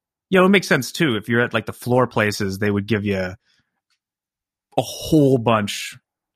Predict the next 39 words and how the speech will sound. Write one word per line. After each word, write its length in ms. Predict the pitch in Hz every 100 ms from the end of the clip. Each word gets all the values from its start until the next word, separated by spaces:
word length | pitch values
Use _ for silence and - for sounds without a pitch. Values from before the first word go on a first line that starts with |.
| -
like, 300 | 104 - - _ _ _ _ _ _ _ _ -
a 80 | 131
hundred 440 | 156 156 139 120
pretty 240 | 151 135
simple 400 | 113 - 123 120
things 340 | 110 127 117 107
to 80 | 101
do, 300 | 120 113 104
but, 140 | 101
like, 180 | 110 101
without 240 | 110 120
a 40 | 101
calculator. 640 | - 107 135 123 123 120
They're 200 | 170 196
just 120 | 208
trying 160 | 233 185
to 60 | 123
see 260 | - 139
if 120 | 113
you 80 | 117
can 240 | - 95 104
manage 280 | 113 110
a 40 | 92
position, 640 | 98 95 107 - 95 92 - _ _ _ _ _ _ -
um, 640 | 113 104 101 92 92 85 - _ _ _ _ _
quickly 480 | - 135 117 104 95
and 100 | 98
just 180 | 98 -
think 160 | 113 107
on 100 | 95
your 100 | 90
feet, 400 | - 95 87 _ _
'cause 100 | -
that's 180 | 110 98
a 40 | - -
tough 280 | - 95 -
thing 220 | 98 92
to 220 | 92 90
learn. 600 | 98 107 110 101 95